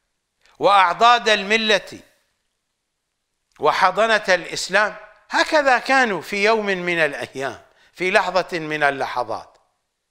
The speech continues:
ليس الجميع، البعض، خصوصًا الأنصار.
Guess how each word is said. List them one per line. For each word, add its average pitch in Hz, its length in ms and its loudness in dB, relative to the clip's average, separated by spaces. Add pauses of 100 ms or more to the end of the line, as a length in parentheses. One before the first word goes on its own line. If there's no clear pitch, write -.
(160)
ليس 190 300 -2
الجميع، 180 500 -2 (340)
البعض، 165 580 0 (1000)
خصوصًا 202 500 -2
الأنصار. 147 800 -2